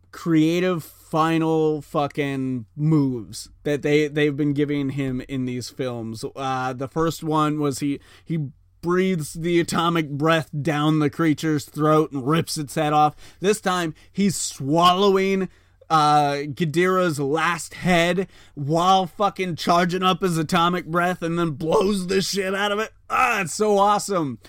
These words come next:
It's so cool seeing that type of shit. I love it. So when you do,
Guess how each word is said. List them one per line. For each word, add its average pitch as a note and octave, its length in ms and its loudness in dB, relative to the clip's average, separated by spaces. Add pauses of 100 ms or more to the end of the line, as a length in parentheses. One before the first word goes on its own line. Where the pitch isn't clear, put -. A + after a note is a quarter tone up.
(180)
It's F3+ 200 2
so A3+ 320 2
cool G3 340 4
seeing D3+ 300 -4
that C3 180 -6
type A#2+ 240 -6
of A#2 100 -12
shit. A2+ 280 -10
I A#2+ 100 -6
love C#3 240 -2
it. G2+ 140 -10
So F#3+ 120 0
when A#3+ 160 -2
you B3+ 140 -2
do, B3+ 420 0